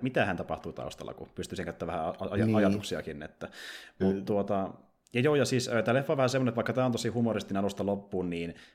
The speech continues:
Speaker 1: about puolivälin paikkalta, niin se menikin vähän hidastuu, ja se menee vähän enemmän siihen niinku hahmojen, tuota, kehitykseen kiinni kuin siihen niinku
Speaker 2: Kyllä,
Speaker 1: sketsimeininkiin.
Speaker 2: ja, i-, joo, ja, ja tässä tulee niinku sitä hahmoja niinku rakennusta, ja t-, tässä niinku tulee semmoista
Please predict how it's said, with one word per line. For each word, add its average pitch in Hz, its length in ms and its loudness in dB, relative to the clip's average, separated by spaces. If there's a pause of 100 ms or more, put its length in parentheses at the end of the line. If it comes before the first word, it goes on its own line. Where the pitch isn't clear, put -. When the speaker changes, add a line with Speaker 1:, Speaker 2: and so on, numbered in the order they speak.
Speaker 1:
about 107 260 0
puolivälin 107 400 4
paikkalta, 101 420 0
niin 92 100 -2
se 98 240 0
menikin 107 300 0
vähän 123 260 2
hidastuu, 85 840 -4
ja 92 80 -8
se 98 80 -4
menee 98 200 0
vähän 107 160 2
enemmän 98 180 2
siihen 95 120 -2
niinku 92 180 -4
hahmojen, 92 600 -2
tuota, 87 560 -2 (300)
kehitykseen 90 920 -2
kiinni 87 260 -6
kuin 90 280 -8
siihen 85 360 -6
niinku 82 140 -10
Speaker 2:
Kyllä, - 60 -6
Speaker 1:
sketsimeininkiin. 113 800 0
Speaker 2:
ja, 110 120 4 (140)
i-, 98 220 -10
joo, 107 160 2
ja, 110 160 4
ja 104 120 4
tässä 113 240 0
tulee 135 320 4
niinku 95 160 0
sitä 92 180 0
hahmoja 87 540 -2
niinku 92 280 -8
rakennusta, 87 520 -2
ja 85 100 0
t-, - 180 -18
tässä 95 240 -4
niinku 92 360 -6
tulee 113 400 2
semmoista - 420 -2